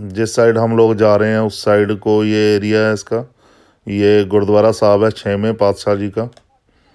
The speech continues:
So, काफ़ी बढ़िया लग रहा है, आप देखेंगे, घूमेंगे, काफ़ी अच्छा लगेगा आपको।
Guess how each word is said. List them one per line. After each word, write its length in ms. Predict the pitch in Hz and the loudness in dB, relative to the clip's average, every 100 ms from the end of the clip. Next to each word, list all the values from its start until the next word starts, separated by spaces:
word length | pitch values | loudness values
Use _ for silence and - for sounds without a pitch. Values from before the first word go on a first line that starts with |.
| _ _ _ _ _ _ _ _ _ _ _ _ | _ _ _ _ _ _ _ _ _ _ _ _
So, 840 | - 95 87 87 87 87 85 85 _ _ - - _ _ _ _ - | -16 -12 -8 -8 -8 -8 -8 -12 _ _ -20 -20 _ _ _ _ -2
काफ़ी 440 | 110 110 131 127 117 _ 120 101 | 2 2 0 -8 -10 _ -12 -4
बढ़िया 300 | 104 113 120 | 0 2 2
लग 200 | 117 110 | 2 2
रहा 200 | 120 120 | 0 0
है, 200 | 131 _ _ _ _ _ _ _ _ _ _ _ _ _ - | -4 _ _ _ _ _ _ _ _ _ _ _ _ _ -8
आप 280 | 104 107 104 | 0 0 0
देखेंगे, 580 | 101 101 98 117 110 113 | -2 -2 -2 -6 -4 -4
घूमेंगे, 680 | 90 101 104 107 107 107 104 - - - _ _ _ _ _ _ _ _ _ | -4 -4 -2 -2 -2 -4 -6 -12 -20 -20 _ _ _ _ _ _ _ _ _
काफ़ी 320 | - 104 113 107 | -8 -6 -4 -2
अच्छा 300 | 101 - 110 | -2 -2 -2
लगेगा 400 | 107 104 107 107 | -2 -2 0 0
आपको। 260 | 101 - | -2 -6